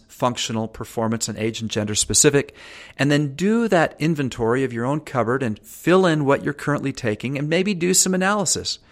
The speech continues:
Maybe do some Googling. What could you be taking maybe that you're not taking?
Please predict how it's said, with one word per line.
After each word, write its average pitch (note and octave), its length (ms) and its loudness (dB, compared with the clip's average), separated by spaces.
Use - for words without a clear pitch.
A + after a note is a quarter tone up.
Maybe F3+ 260 2
do G3+ 200 2
some G3 240 4
Googling. F#3 440 2
What E3 320 2
could F#3+ 260 0
you F3+ 80 -2
be D3+ 160 -2
taking C3 460 -2
maybe C3 260 0
that C3+ 140 -4
you're C3+ 140 0
not D3 240 0
taking? G2 360 -4